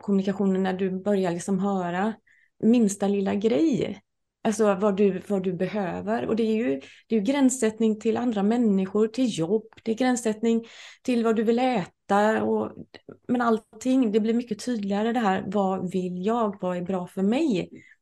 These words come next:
För vad som är bra för dig är ju inte bra för mig. Och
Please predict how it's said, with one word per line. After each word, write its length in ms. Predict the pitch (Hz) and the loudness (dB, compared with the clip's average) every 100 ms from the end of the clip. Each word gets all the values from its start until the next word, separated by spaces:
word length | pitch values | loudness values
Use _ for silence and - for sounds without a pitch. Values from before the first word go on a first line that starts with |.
| _ _ - | _ _ 2
För 380 | 220 214 202 - - _ _ _ _ _ | 4 4 2 -4 -12 _ _ _ _ _
vad 240 | 202 226 214 | -2 0 2
som 200 | 220 220 | 2 2
är 100 | 214 | 2
bra 300 | 208 190 180 | 2 0 -2
för 160 | - | -6
dig 520 | 175 190 269 294 220 - | -2 0 0 -2 -6 -4
är 100 | 214 | 0
ju 60 | 240 | 2
inte 140 | 240 | 2
bra 160 | 190 190 | 0 -2
för 160 | 185 180 | -2 -4
mig. 320 | 180 220 240 | 0 -2 0
Och 180 | 233 | 0